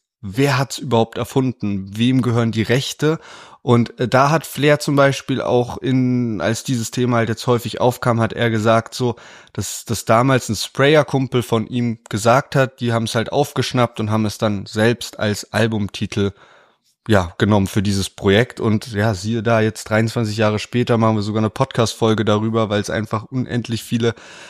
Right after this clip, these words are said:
Alben aus dieser Serie gab. Also es war wirklich extrem prägend für Deutschrap und viele haben sich auch an den Lines immer mal wieder bedient, die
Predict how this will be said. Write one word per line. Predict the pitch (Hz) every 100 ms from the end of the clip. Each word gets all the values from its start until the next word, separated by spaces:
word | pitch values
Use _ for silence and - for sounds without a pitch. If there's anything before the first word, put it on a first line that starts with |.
| -
Alben | - 147 143 135
aus | 127 120
dieser | - 127 120 107
Serie | 123 127 110 101
gab. | 107 104 107
Also | 110 107
es | 107 -
war | 113 110
wirklich | 123 117 -
extrem | 110 - - - 139 143 -
prägend | - 120 139 160 131
für | 123
Deutschrap | 110 131 147 - 139 -
und | 113
viele | - - 160 160
haben | 135 135
sich | 123 -
auch | 123 - 120
an | 117
den | 117 117 - -
Lines | 107 107 135 156 139
immer | - 135 127
mal | 120 113 127
wieder | 135 117
bedient, | 110 101 170 160 - 135
die | 131